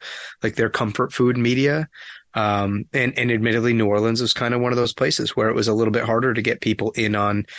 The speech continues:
something more original, you know, when everybody was there to meet, um, the Stranger Things guy who did, like, a Metallica cover while demons were trying to eat him or whatever. Um, <clears throat> so, uh, you know, it all changes. But then, then I have a show like Memphis,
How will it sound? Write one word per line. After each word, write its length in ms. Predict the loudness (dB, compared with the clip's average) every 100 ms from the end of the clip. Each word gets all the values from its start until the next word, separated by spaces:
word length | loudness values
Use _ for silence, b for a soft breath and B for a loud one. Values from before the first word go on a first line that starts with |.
| B B
something 360 | -6 -4 0 2
more 180 | 2 2
original, 680 | 2 2 2 2 0 -2 -2
you 120 | 0
know, 100 | 2
when 140 | 2
everybody 400 | 2 0 0 2
was 200 | 2 0
there 220 | 0 2 2
to 80 |
meet, 320 | 2 0 0 -2
um, 360 | -2 0 0 0
the 100 | 0
Stranger 340 | 0 0 0
Things 240 | 0 -2 -2
guy 320 | 0 0 2
who 100 | 0
did, 220 | 0 0
like, 140 | 0 0
a 40 |
Metallica 540 | -2 0 0 0 -2
cover 240 | -2 -2 0
while 160 | 0
demons 480 | 0 0 2 0 0
were 140 | 0 0
trying 260 | 0 0
to 80 | -2
eat 140 | -2 -2
him 100 | -2
or 120 | -2
whatever. 400 | -4 -4 -8 -10 B B B B
Um, 520 | -2 0 2 0 -2 -8 -12 0
<clears throat> 260 | 2 2 0 B B B
so, 580 | 0 2 4 4 2 0
uh, 420 | 0 2 2 0 0
you 100 | 2
know, 140 | 4
it 60 | 4
all 100 | 2
changes. 460 | 2 0 -2 -6
But 160 | -6 -2
then, 240 | 0 0
then 320 | 0 2 2 0
I 120 | 0
have 120 | 2
a 60 | 2
show 180 | 2 4
like 180 | 2
Memphis, 600 | 2 -2 -2 -2 -2 -4